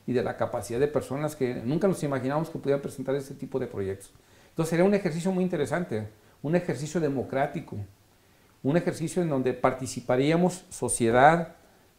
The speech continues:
y, y gobierno y pudiéramos crear re-, realmente o impulsar la sociedad del conocimiento.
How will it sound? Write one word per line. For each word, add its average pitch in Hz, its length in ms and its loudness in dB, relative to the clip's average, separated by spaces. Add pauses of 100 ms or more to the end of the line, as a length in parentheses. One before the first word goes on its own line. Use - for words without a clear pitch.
(120)
y, 117 640 0
y 113 40 0
gobierno 139 580 8 (480)
y 131 80 0
pudiéramos 135 460 4
crear 139 320 8
re-, 170 280 2
realmente 156 640 4
o 147 220 6
impulsar 131 880 2
la 156 100 0
sociedad 127 380 -2
del 147 140 0
conocimiento. 127 760 -4